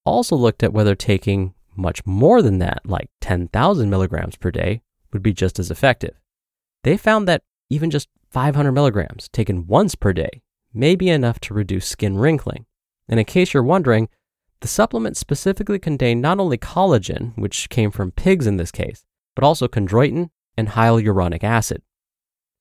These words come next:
Other supplement formulations may contain collagen from not just pigs, but chicken, fish, or even cows. Whatever the source of the collagen, it seems that the common ingredients in all of these supplements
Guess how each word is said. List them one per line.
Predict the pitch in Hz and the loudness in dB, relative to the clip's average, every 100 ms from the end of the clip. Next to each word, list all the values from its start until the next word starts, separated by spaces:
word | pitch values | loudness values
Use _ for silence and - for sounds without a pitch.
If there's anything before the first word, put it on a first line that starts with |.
| _ _ - | _ _ -4
Other | 233 269 | 0 0
supplement | - 190 175 170 - | 2 0 2 0 0
formulations | 135 123 110 95 92 - - - | 2 2 4 2 0 -4 -12 -12
may | 113 107 156 | -4 0 0
contain | - 190 - 151 139 | 0 -4 0 0 0
collagen | - 110 107 98 107 104 - _ _ _ | 0 2 4 2 2 0 -4 _ _ _
from | _ 123 110 104 120 151 | _ 2 2 0 -6 -4
not | 147 | -4
just | - - | -4 -6
pigs, | - 190 120 | -2 0 0
but | - - _ _ | -6 -8 _ _
chicken, | - 104 123 127 131 123 | -2 2 2 0 -4 -12
fish, | - 95 98 - | -2 -2 0 -4
or | 87 | -6
even | 87 - 80 | -6 -8 -6
cows. | - 175 - - _ _ _ _ _ _ | 0 0 -2 -10 _ _ _ _ _ _
Whatever | 104 123 180 247 | 0 2 4 2
the | 208 180 | 2 0
source | - 127 - | 0 0 0
of | 98 | -6
the | - | -6
collagen, | - 98 95 87 - _ _ | 0 2 2 0 -10 _ _
it | - | -6
seems | - 180 180 | 0 0 2
that | 151 131 | 0 -2
the | |
common | - - 151 185 | -8 0 2 4
ingredients | 196 139 110 104 107 - | 0 0 2 2 2 0
in | 110 | 0
all | 156 190 | 4 4
of | 120 | 2
these | 101 | -2
supplements | - - - - _ | -2 -4 -8 -12 _